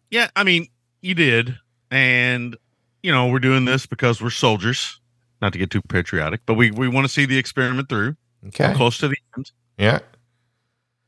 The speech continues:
Speaker 1: The, here's the thing. At this point, you say it can get worse.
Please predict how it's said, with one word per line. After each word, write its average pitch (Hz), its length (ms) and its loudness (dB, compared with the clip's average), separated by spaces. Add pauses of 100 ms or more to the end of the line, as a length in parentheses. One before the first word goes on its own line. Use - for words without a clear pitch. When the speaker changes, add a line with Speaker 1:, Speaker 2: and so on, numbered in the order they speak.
(120)
Speaker 1:
The, 131 80 2
here's 180 240 4
the 180 80 -4
thing. 143 260 2
At 104 120 -10
this 160 180 -2
point, 147 480 0 (840)
you 117 200 -2
say 135 320 0
it 131 60 0
can 123 140 -4
get 123 140 -2
worse. - 460 -6